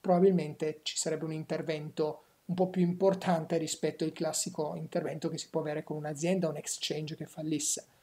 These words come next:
Però io potrei fare lo stesso, ripeto, non è un consiglio finanziario, fai le dovute analisi, utilizzando i servizi tradizionali. I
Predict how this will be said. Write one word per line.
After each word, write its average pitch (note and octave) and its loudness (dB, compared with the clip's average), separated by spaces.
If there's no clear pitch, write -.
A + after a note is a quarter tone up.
Però C#4+ 8
io D#4 10
potrei A3+ 8
fare F#3+ 8
lo A3+ 6
stesso, A#3 4
ripeto, F3 2
non D#3 -4
è F#3 6
un F#3 4
consiglio F3 2
finanziario, E3 4
fai F3 6
le F3 6
dovute D#3 -2
analisi, F3 4
utilizzando B3+ 6
i C4+ 4
servizi G#3 2
tradizionali. F#3 0
I - -10